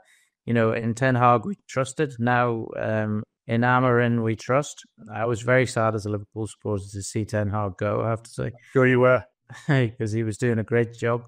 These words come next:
Speaker 1: And, uh, yeah, so what's your thoughts?
Speaker 2: Look, let's see, let's see how he does, uh,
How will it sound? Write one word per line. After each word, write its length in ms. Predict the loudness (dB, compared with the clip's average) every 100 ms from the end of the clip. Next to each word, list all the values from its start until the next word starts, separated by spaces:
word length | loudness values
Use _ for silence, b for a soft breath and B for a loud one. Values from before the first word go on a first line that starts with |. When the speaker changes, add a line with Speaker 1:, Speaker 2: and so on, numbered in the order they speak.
| -6
Speaker 1:
And, 480 | -2 0 2 2 0
uh, 360 | 0 0 -2 -8 _ _ -6
yeah, 260 | -4 -4 -6 _ -8
so 140 | -4
what's 240 | -4 -4
your 80 | -8
thoughts? 420 | -6 -6 -6 -14 _ _ 0
Speaker 2:
Look, 320 | 0 0 _ _ -8
let's 220 | -6 -6 -4
see, 300 | -2 -2 -2
let's 200 | -4 -2
see 120 | 0
how 160 | 2 2
he 100 | 0
does, 380 | 0 0 0 0
uh, 440 | 2 4 4 2